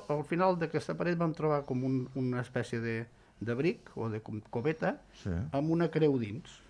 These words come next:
Speaker 1: una creu de ferro dins.
Speaker 2: Ah, carai.
Speaker 1: I sembla ser que allí, eh, a la Guerra Civil, doncs, van passar uns fets bastant desgraciats i aquesta creu, eh,
Speaker 2: Mm. És un record.
Speaker 1: és un record d'allò. Mm? Eh, vam tornar a baixar i vam seguir.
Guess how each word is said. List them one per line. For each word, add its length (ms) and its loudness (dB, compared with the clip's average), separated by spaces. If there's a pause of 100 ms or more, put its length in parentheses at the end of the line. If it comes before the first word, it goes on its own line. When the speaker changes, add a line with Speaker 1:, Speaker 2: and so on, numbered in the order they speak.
(220)
Speaker 1:
una 100 0
creu 240 2
de 100 0
ferro 320 -2
dins. 300 -8 (220)
Speaker 2:
Ah, 120 -2
carai. 300 -2 (380)
Speaker 1:
I 120 2
sembla 260 6
ser 200 4
que 80 6
allí, 220 4 (100)
eh, 640 2 (240)
a 80 0
la 100 2
Guerra 240 2
Civil, 380 2
doncs, 240 -2
van 160 -2
passar 320 -2
uns 100 -6
fets 380 -6
bastant 320 -4
desgraciats 640 -6
i 240 -4 (340)
aquesta 420 -6
creu, 360 -4 (720)
eh, 640 -4 (760)
Speaker 2:
Mm. 140 -4
És 80 0
un 60 -2
record. 360 0
Speaker 1:
és 140 0
un 100 -2
record 320 -6
d'allò. 240 -12 (160)
Mm? 160 0 (1300)
Eh, 380 4
vam 200 4
tornar 220 0
a 60 4
baixar 380 4
i 80 2
vam 220 4
seguir. 360 -4